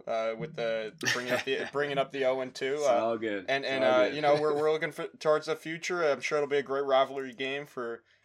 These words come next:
Speaker 1: years to come. And, and it, it, it wasn't your first, certainly won't be, uh, won't be your last. But, um, uh, I, m-, maybe something a little more positive. Uh, we'll, we'll
Speaker 2: Yeah,
Speaker 1: talk
Speaker 2: for
Speaker 1: about
Speaker 2: sure.
Speaker 1: the, uh, the, the Naismith Classic, if that's all right with you.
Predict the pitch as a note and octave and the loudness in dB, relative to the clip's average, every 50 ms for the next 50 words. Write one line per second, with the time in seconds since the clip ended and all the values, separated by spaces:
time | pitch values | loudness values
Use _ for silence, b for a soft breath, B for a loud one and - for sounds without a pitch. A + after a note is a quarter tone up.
0 | _ _ - A#2+ C#3 D3 D3+ C#3 - C#3+ C#3 - - C3+ C#3 C#3+ C#3+ C#3+ C3 A#2+ | _ _ -12 -8 -6 -6 -6 -4 -4 -6 -2 2 4 4 4 4 2 0 -6 -8
1 | A#2 A2 - - F2 A2+ A2+ G2 A2+ - B2+ A2 A2+ - - A2+ - _ _ _ | -10 -12 -14 -12 -12 -10 -8 -8 -10 -10 -10 -10 -10 -10 -12 -12 -14 _ _ _
2 | _ - B2 A2+ A#2+ C#3 D3 C#3+ D#3 D#3 D3+ D3 C#3+ - D3 D3 D#3 D#3 - - | _ -12 -10 -2 2 2 2 2 2 -2 -6 -8 -6 -6 -6 -6 -6 -6 -8 -8
3 | - C#3+ C#3 C3+ C#3 C#3 C3+ B2+ C3+ C3 - - C3 C3 C3 B2+ B2 B2 B2 A#2+ | -8 -8 -8 -8 -10 -10 -8 -8 -10 -10 -10 -12 -10 -6 -2 0 0 0 0 0
4 | A#2+ A#2+ B2 A2 - C3 B2 A#2+ A#2 A2+ A2+ G#2+ G#2+ A#2 - - - - _ - | -4 -6 -10 -12 -10 -10 -8 -6 -4 -4 -2 -2 -2 -4 -6 -8 -12 -18 _ -8
5 | A2+ A2+ A2 A2 A2 A2 G#2+ G#2+ G#2 G#2 _ _ _ _ _ _ _ _ _ _ | -4 -2 0 0 0 -2 -2 -6 -12 -18 _ _ _ _ _ _ _ _ _ _
6 | _ _ _ - - - - _ _ - G#2 A2 G#2 E2+ C2+ C2 G2 F#2+ - - | _ _ _ -18 -18 -18 -20 _ _ -10 -8 -6 -6 -4 -4 -2 -2 -2 -4 -6
7 | _ - - - - - _ _ - D3+ G3 G#3+ G3+ G#3 G3 G#3+ G3 F#3 F#3 F#3 | _ -18 -18 -18 -18 -20 _ _ -6 -4 -2 -2 -2 -2 -2 -2 -2 -2 -2 -2
8 | F#3 F3+ F#3 F3 E3+ E3 D3+ D3 - C#3+ C3+ C3+ C#3 C3+ C#3 D3+ D#3 - - - | 0 0 0 2 2 2 2 4 4 4 6 6 4 2 -2 -6 -8 -8 -10 -14
9 | b b b b b b b - - B2 B2+ B2+ B2+ B2+ B2 B2 B2+ C3 C3+ C3 | b b b b b b b 2 4 6 6 6 6 4 2 0 -2 -4 -4 -4
10 | B2+ C#3+ C#3+ - D#3 D3 D3 C#3+ D#3+ D3 C#3+ D3 C#3+ - C#3 D3 D3 C#3+ C#3 C#3 | -4 -4 -2 2 2 4 4 2 0 -2 -2 -2 -2 -4 -4 0 2 2 2 2
11 | C#3 C3 C#3+ C#3+ C3+ C3 C3+ C#3 C3+ C#3 D3 D3+ - - D3+ D3 - - - B2+ | 2 0 -2 -2 -2 -4 -4 -4 -2 -2 -2 -2 -2 -4 -4 -4 -4 -2 2 2
12 | C3 C#3 E3+ - - B2+ - G2+ - - A2+ A2 - A#2 A2 G#2+ G#2+ A2 A2 G2+ | 4 4 2 0 -4 -8 -12 -6 -4 -2 -2 -2 -2 -4 -6 -4 -4 -6 -6 -6
13 | G#2 - G#2 A2+ A#2 A2+ | -8 -12 -12 -12 -12 -12